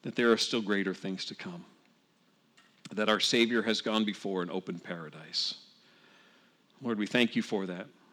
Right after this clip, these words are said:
We thank you for the hope that we have in Christ, for what lies ahead. Help us to live well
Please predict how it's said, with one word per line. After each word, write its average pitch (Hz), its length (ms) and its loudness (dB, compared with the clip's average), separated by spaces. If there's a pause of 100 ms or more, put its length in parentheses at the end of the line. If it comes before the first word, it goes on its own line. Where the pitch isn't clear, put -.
(360)
We 104 60 -12
thank 107 240 0
you 113 80 0
for - 140 -4
the 95 100 -4
hope 135 440 4
that 110 120 -2
we 113 140 -2
have 107 400 -2
in 107 140 -2
Christ, - 600 -4 (240)
for 117 120 -2
what 101 220 2
lies 110 400 4
ahead. 87 380 -8 (560)
Help 127 160 -2
us 123 140 4
to - 100 -4
live 127 520 8 (760)
well 127 600 8